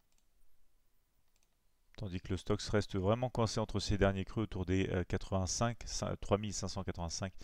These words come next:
Et on n'arrive pas concrètement à, euh,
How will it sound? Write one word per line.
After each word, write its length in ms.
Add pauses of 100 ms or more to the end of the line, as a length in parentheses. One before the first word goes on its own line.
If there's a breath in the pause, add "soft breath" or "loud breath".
(460 loud breath)
Et 260
on 160
n'arrive 300
pas 160
concrètement 480
à, 80 (220)
euh, 100